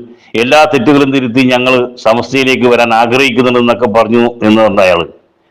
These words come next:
അപ്പൊ അയാൾ പറഞ്ഞു, "ആയിക്കോട്ടെ" എന്ന് പറഞ്ഞു, അതിന് ശ്രമിക്കുന്നുണ്ടെന്ന് പറഞ്ഞു അയാള്. ക്യാമ്പിലേക്ക് ഉണ്ടോ ഇല്ലയോ എന്നറിയില്ല, എനിക്ക് ശ്രമിക്കുന്നുണ്ടെന്ന് അയാൾ പറഞ്ഞു എന്നോട്. ഇത് അപ്പൊ അതാണ് തെറ്റ് തിരുത്തി വരുന്നവരെ ഞങ്ങൾ ഇരുകൈ നീട്ടി സ്വീകരിക്കണം.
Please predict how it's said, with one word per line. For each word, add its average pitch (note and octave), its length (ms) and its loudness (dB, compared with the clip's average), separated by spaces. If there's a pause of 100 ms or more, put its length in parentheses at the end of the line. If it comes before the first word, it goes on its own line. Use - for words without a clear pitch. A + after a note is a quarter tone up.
(500)
അപ്പൊ A#2+ 140 2
അയാൾ C3+ 360 2
പറഞ്ഞു, B2+ 180 -2
"ആയിക്കോട്ടെ" B2 360 0
എന്ന് A#2+ 140 0
പറഞ്ഞു, A2+ 320 0
അതിന് G#2+ 240 0
ശ്രമിക്കുന്നുണ്ടെന്ന് G#2+ 1040 0
പറഞ്ഞു E2 180 0
അയാള്. C#2 180 -6 (640)
ക്യാമ്പിലേക്ക് F#2 460 -2
ഉണ്ടോ G2+ 220 2
ഇല്ലയോ A2+ 240 2
എന്നറിയില്ല, A#2 380 2
എനിക്ക് B2 240 0
ശ്രമിക്കുന്നുണ്ടെന്ന് C3 640 2
അയാൾ B2 280 2
പറഞ്ഞു E2+ 200 -6 (140)
എന്നോട്. F2 380 -2 (840)
ഇത് B2 240 2
അപ്പൊ B2 180 0
അതാണ് D#3 600 2
തെറ്റ് C3 120 0
തിരുത്തി F#3 380 4
വരുന്നവരെ F#3 400 2
ഞങ്ങൾ E3+ 300 2
ഇരുകൈ E3 320 2
നീട്ടി E3+ 240 2
സ്വീകരിക്കണം. D3 540 0